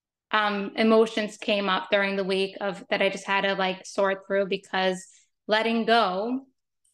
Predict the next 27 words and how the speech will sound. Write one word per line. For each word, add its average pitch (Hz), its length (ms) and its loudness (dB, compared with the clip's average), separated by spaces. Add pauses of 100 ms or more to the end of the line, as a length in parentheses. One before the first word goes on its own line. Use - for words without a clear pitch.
(480)
and 220 180 2
letting 220 260 2
Hashem 220 380 0
take 208 200 -2
over 196 220 -2
this 190 200 -6
miracle 220 640 -2
means 233 420 -4
that 208 160 0
I 190 80 -4
have 190 220 -6 (160)
to, 196 340 2 (800)
um, 196 200 0
put 247 120 -2
myself 208 540 0
in 190 80 0
a 185 200 -6
space 202 460 2 (120)
of 196 160 0
vulnerability. 190 1040 0 (100)
And 196 280 0
that 208 240 2
was 214 140 4
a 208 80 0
very 202 240 2
excruciating 190 720 -4
space 185 460 -6